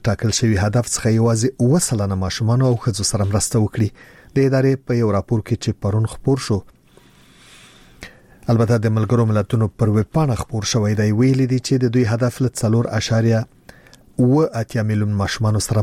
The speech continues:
مرسته وه، خو یوازې له نږدې درې نیم لکه تنو سره یې مرسته کړې.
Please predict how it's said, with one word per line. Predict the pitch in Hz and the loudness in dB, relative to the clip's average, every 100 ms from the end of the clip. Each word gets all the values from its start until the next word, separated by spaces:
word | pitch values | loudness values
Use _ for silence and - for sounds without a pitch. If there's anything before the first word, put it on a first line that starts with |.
| 107 | 2
مرسته | 139 - 123 | 0 2 0
وه، | 117 | 0
خو | 113 104 | -2 0
یوازې | 110 117 117 117 - 104 | 2 2 2 0 0 -2
له | 101 | 0
نږدې | 101 - 113 104 | -2 0 0 0
درې | 107 110 | 0 2
نیم | 151 127 | 2 0
لکه | 98 - | -2 -4
تنو | - 95 92 | -4 -4 -2
سره | 107 98 | -2 -2
یې | 101 - 110 | -2 -4 -2
مرسته | 107 - 107 - | 0 -2 -4 -2
کړې. | 110 | -2